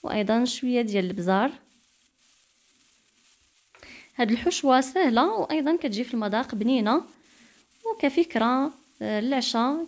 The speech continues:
كما قلت لكم او لا كسكروت، يعني تقدروا تصوبوها في اي وقت بغيتو، ويعني سهله، يعني كتوجد دغيا دغيا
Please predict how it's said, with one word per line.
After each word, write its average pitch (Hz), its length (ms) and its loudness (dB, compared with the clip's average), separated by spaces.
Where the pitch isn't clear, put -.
كما 233 140 -4
قلت - 160 -12
لكم 220 340 -4
او 233 160 -2
لا 196 160 -2
كسكروت، 262 560 -4
يعني 220 200 -2
تقدروا 220 300 -8
تصوبوها 214 500 -4
في 226 120 -8
اي 277 140 2
وقت 247 240 -6
بغيتو، 196 460 -2
ويعني 254 380 4
سهله، 220 580 -2
يعني 226 460 -2
كتوجد 226 480 -8
دغيا 208 240 -2
دغيا 214 420 -2